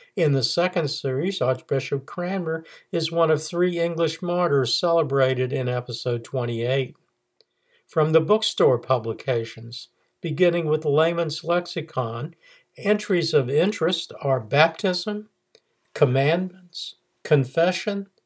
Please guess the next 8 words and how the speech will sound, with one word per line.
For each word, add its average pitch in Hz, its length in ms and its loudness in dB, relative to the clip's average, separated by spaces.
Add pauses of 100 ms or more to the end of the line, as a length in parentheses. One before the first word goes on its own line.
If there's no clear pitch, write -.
(180)
forgiveness, 160 960 2 (420)
parables, 175 880 0 (320)
righteous 160 800 0
slash 151 520 -2
righteousness, 170 880 -2 (320)
sacrament, 180 880 -4 (360)
shepherd, 180 800 0 (320)
sin, 196 720 -2